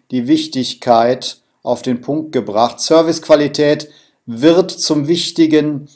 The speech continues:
Unterscheidungsmerkmal von den anderen. Es ist nicht mehr die Produktqualität,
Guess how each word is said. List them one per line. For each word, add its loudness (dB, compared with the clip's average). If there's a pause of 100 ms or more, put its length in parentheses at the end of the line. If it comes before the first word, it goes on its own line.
(240)
Unterscheidungsmerkmal 2
von 0
den 0
anderen. 2
Es -4
ist -2
nicht -6
mehr 2
die 0
Produktqualität, 0